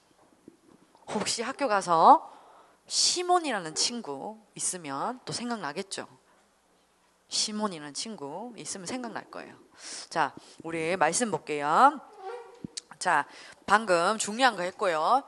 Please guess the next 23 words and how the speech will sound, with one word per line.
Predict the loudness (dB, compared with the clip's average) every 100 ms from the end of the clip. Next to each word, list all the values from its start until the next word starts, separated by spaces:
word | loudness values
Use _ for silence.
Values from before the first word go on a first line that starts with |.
| -2
요거 | 0 2
가지고 | 4 2 2 0
계속 | 0 0 6 6
합니다. | 6 2 0 4 4 4 2 -6 -20 -20 -16
자, | -8 -8 -8
서론에 | -2 6 8 8 6 4 2 -2 -12 -20 -20 -14
창세기 | -2 0 2 2 2 2 -2 -2 -4 -10 -8
삼십구 | -6 -2 -2 -2 -4 -6 2
장 | 4 4 2
이 | -2
절, | 6 6
삼 | 6 -2 -4
절 | -2 0 0
같이 | -2 -6 -6 -8 -6 -6 -8 -12 -20 -10
종이 | -4 -2 0
나와 | 0 2
있죠. | -2 -4 2 4 4
읽겠습니다. | 2 -2 -2 -2 0 2 2
시작. | 2 -4 -6 8 12 12 12 6 -8 8
"여호와께서 | 12 12 12 12 10 12 12 12 12
요셉과 | 12 12 12 12 12 12
함께 | 12 12 12 12
하심으로 | 12 12 12 8 10 12 12 12 10